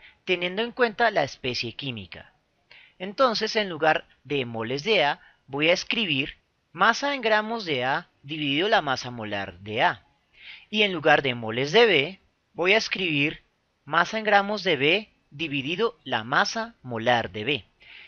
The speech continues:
Y esta es la fórmula que probablemente emplearemos más comúnmente para determinar quién es el reactivo límite. Y nuevamente, como A es el término positivo, si el valor de la resta me da positivo,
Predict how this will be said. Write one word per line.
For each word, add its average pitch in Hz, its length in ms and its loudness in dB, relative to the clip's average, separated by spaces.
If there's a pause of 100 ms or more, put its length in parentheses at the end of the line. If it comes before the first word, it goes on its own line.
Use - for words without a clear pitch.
(120)
Y 214 100 -4
esta 247 200 0
es 294 40 -8
la 302 100 2
fórmula 175 460 0
que 170 140 -10
probablemente 196 680 0
emplearemos 170 680 -4
más 208 200 -2
comúnmente 208 800 -4 (300)
para 180 180 2
determinar 170 680 0 (100)
quién 202 180 -4
es 196 160 -6
el 202 100 -2
reactivo 123 580 -2
límite. 120 600 -10 (800)
Y 165 120 -10
nuevamente, 202 640 2 (540)
como 170 280 -4 (100)
A 240 260 10
es 269 120 -2
el 269 120 -10
término 226 400 -2
positivo, 185 640 -6
si 185 280 -4
el 156 100 -4
valor 151 440 2
de 208 380 2
la 175 180 6
resta 180 400 0
me 151 140 -6
da 127 140 -2
positivo, 190 600 -8